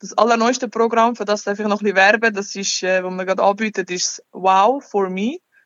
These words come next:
Das ist für alle ab dreizehn. Und da versuchen wir für die jungen Menschen Theologie vom Leib, vom Johannes Paul der Zweite, in sozusagen jugendgemäße Sprache näher zu bringen.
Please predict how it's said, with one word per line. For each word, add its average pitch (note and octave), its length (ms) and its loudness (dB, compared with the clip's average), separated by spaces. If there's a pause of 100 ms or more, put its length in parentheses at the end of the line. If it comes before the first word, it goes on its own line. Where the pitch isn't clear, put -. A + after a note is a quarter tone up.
(120)
Das G#3 200 -4
ist G#3+ 240 -6
für G3+ 160 -2
alle A3+ 320 4
ab G#3 200 0
dreizehn. A3 640 -2 (600)
Und G#3 560 2
da G#3 120 6
versuchen A#3 480 0
wir G#3+ 180 2
für G#3+ 140 -10
die F#3+ 100 -6
jungen G#3+ 240 -2
Menschen G#3 340 0
Theologie G3 500 -2
vom F#3+ 200 -6
Leib, F#3+ 380 2 (260)
vom G3+ 160 -4
Johannes F#3+ 340 0
Paul F#3+ 220 2
der F#3 100 -4
Zweite, G3 680 0 (320)
in A3 340 0
sozusagen G3+ 560 -2
jugendgemäße A3+ 800 0
Sprache A3 480 2
näher B3 260 -4
zu - 120 -14
bringen. A#3 340 0